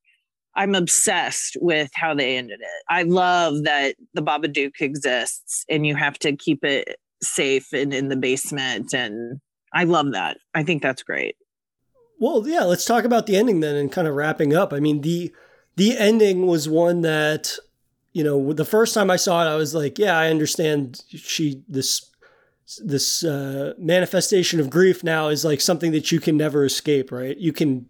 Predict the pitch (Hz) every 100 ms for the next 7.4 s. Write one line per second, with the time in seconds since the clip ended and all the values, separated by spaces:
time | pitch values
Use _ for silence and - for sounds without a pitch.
0 | - 175 196 160 147 214 170 - 151 147
1 | - _ - 170 165 170 180 156 156 143
2 | 151 151 135 156 135 143 139 135 127 127
3 | - - _ _ 127 135 139 - 175 151
4 | 147 147 143 143 156 156 151 135 131 151
5 | 131 147 147 143 123 127 123 131 127 131
6 | 123 131 127 131 135 - - - - -
7 | 135 131 123 131